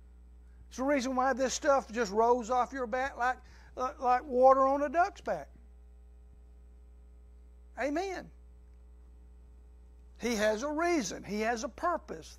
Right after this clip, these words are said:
He has a plan for each of our lives and stuff. And we have to walk it out by faith.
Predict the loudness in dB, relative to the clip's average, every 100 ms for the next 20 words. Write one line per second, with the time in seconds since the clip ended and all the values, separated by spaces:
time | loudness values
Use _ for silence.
0 | -20 -8 0 2 2 -2 -6 -2 0 0
1 | -2 -6 -6 -6 -6 0 0 2 2 2
2 | 0 -6 -10 -10 -6 -4 -4 -8 -20 -8
3 | -4 0 0 0 -4 -4 -6 -2 2 2
4 | 0 0 2 4 4 2 -4 -20 -8 0
5 | 2 4 6 6 4 -4